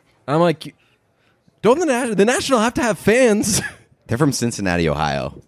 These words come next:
Speaker 1: Oh. So, yeah, they're not that cool. Why do I think they're co-, oh, 'cause, uh, Will Forte loves them.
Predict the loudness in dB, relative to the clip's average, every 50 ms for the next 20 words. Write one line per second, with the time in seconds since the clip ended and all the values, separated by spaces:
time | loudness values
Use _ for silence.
0 | _ -4 -4 -4 -4 -6 -8 -10 -14 _ _ _ _ -20 -12 -4 -2 0 0 2
1 | 0 0 0 0 0 -2 -2 -2 -6 -8 -6 -4 -2 0 2 2 2 2 2 0
2 | -2 -2 -4 -4 -6 -8 -6 0 2 4 4 4 2 -2 -4 -4 -6 -4 -2 -2
3 | -2 -2 -2 -2 -2 -2 -4 -6 -8 _ _ _ _ _ _ _ _ _ _ _
4 | _ _ _ -20 -18 -8 -2 0 0 0 0 -2 -4 -4 -4 -4 -4 -6 -8 -8
5 | -8 -10 -12 -14 -14 -16 -16 -16 -16 -16 -18